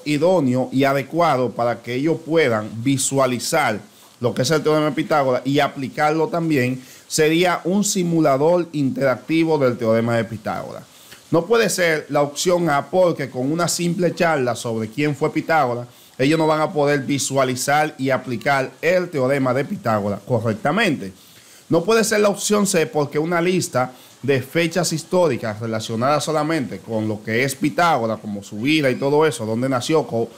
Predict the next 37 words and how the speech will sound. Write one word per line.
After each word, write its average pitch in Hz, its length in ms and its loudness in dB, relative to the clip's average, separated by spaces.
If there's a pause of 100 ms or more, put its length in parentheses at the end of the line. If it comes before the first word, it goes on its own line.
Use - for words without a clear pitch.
(260)
qué 135 200 0
hizo 160 480 0
en 117 160 0
su 117 200 -4
vida, 120 380 2 (320)
no 143 160 4
lo 175 140 4
va 165 140 2
a - 20 2
ayudar 147 360 0
a 147 160 2
ellos 127 360 -2 (280)
a 127 160 2
entender 131 840 -2
o 127 200 2
a 123 60 2
visualizar, 123 720 -2
mejor 127 240 -2
dicho, 131 240 -4
y - 20 0
aplicar 120 420 0
el 127 60 -2
concepto 147 720 -4 (260)
o 123 140 4
lo 120 140 0
que 127 80 -4
es 120 120 0
el 131 140 0
teorema 123 400 2
de 120 80 4
Pitágoras. 95 600 -2 (320)
Entonces, 190 500 0
señores, 131 420 0
yo 139 100 0
me 147 160 0
quedo 156 380 2
con, 175 360 0